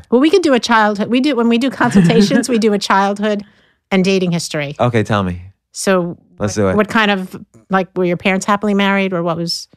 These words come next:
Speaker 2: I mean, they were married. It's hard to say happily.
Speaker 1: Did your father pursue your mom? Or do you
Speaker 2: I
Speaker 1: know?
Speaker 2: don't, I don't know, actually. I never asked them.
Speaker 1: Are they still married?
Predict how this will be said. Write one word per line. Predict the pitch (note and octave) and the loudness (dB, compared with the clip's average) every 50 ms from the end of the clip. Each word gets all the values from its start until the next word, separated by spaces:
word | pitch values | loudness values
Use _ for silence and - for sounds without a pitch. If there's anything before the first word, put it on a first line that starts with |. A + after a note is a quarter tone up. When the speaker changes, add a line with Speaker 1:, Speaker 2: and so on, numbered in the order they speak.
| _ - | _ -2
Speaker 2:
I | |
mean, | A2 B2 B2+ | 0 2 4
they | C3+ C#3 | 4 4
were | C3+ C3 B2 | 4 2 2
married. | A#2 A2 A2 A2+ A2+ A2+ B2 C3+ C3 | 2 0 0 2 2 2 2 0 0
It's | B2+ - | -2 0
hard | A2 G#2+ G#2+ G#2+ | 0 0 0 0
to | G#2+ | 0
say | F#2+ - G#2+ G2+ G2+ G2+ F#2+ | 0 0 0 2 2 0 0
happily. | F#2 F#2 F2+ F2+ - A2 A2+ A#2+ C3+ C#3+ B2+ A#2 | 0 0 0 0 0 0 0 2 0 0 0 0
Speaker 1:
Did | - G#3+ F#3 | 2 2 4
your | G3+ G3 | 2 2
father | - G#3 G3 F#3+ F#3+ F#3 | 2 2 2 2 2 0
pursue | - G3+ F#3+ - - | -2 -4 -4 -2 0
your | F#3+ F3+ F#3 | 0 0 0
mom? | F#3 F#3 F#3+ A3 C4+ C#4+ - _ _ _ _ _ _ _ _ _ _ _ _ _ _ _ _ _ _ _ _ _ - | 0 0 0 0 -2 -4 -6 _ _ _ _ _ _ _ _ _ _ _ _ _ _ _ _ _ _ _ _ _ -4
Or | D#3+ | -2
do | D#3+ E3+ | 2 2
you | E3+ | 2
Speaker 2:
I | F3 | 4
Speaker 1:
know? | F3+ F3 | 4 4
Speaker 2:
don't, | F3+ F#3 F#3+ F#3 - - _ _ _ - | 4 4 4 2 -2 -6 _ _ _ -4
I | - D3 | -4 0
don't | C#3 F3+ F#3 F3 E3 | 0 2 2 2 2
know, | F3+ F3 C#3+ | 2 2 2
actually. | G#2+ E2+ E2 E2 - G2 F#2 F2+ F2 E2 E2 F2 - - | 2 0 -2 -4 -4 -4 -4 -2 -4 -6 -8 -14 -14 -8
I | - A2 | -4 -2
never | B2+ C#3 C#3 C3+ | 0 0 2 2
asked | C3+ C#3+ C#3+ C3 - | 2 0 -2 -2 -4
them. | F#2+ F2 E2 E2 - _ _ _ _ _ - | -6 -8 -8 -10 -16 _ _ _ _ _ -2
Speaker 1:
Are | F#3+ F#3+ | 0 0
they | F3+ F3+ F3 F3 - | 2 2 0 0 -2
still | - - - G3 F3 | -6 -4 -2 -2 0
married? | F3 E3+ F3+ A3 C#4 C#4 | 0 0 -2 -2 -4 -6